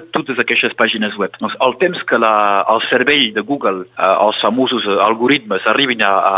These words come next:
a localitzar l-, el nou emplaçament de les pàgines,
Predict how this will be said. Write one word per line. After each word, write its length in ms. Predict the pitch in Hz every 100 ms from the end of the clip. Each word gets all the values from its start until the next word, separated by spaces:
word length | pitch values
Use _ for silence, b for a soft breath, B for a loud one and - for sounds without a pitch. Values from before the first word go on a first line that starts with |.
| 90
a 60 | 92 92
localitzar 640 | 120 131 123 123 117 123 117
l-, 260 | 101 104 104
el 220 | 104 104 117
nou 160 | 127
emplaçament 640 | 110 120 113 120 117 123 110
de 160 | 92 95
les 140 | 90
pàgines, 420 | - 120 120 180